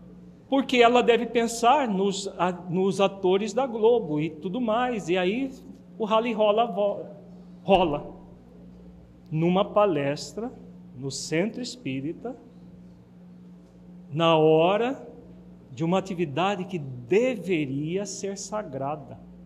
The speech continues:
Isso não é atormentador? Porque, veja bem, e a, e,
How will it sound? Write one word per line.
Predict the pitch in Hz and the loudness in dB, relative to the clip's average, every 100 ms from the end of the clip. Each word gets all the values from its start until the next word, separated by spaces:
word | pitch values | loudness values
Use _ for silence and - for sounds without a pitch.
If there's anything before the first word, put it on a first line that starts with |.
| - - - - - - - - - - - - - - | -20 -20 -20 -20 -20 -20 -20 -20 -20 -20 -20 -20 -20 -6
Isso | 220 240 226 | -4 0 0
não | 208 | 2
é | 202 | 2
atormentador? | 202 190 175 165 170 190 170 147 123 165 254 - - - - - - - - - - - - - - - - - - - | 2 2 2 2 0 -2 -4 -4 -2 -2 -2 -8 -18 -20 -20 -20 -20 -20 -20 -20 -20 -20 -20 -20 -20 -20 -20 -20 -20 -6
Porque, | - 214 - 240 | -2 -2 0 -2
veja | 185 220 240 247 | 2 4 4 2
bem, | 185 160 165 | 0 0 0
e | 185 196 202 | 0 4 6
a, | 196 | 4
e, | 185 180 185 170 | 2 0 0 -2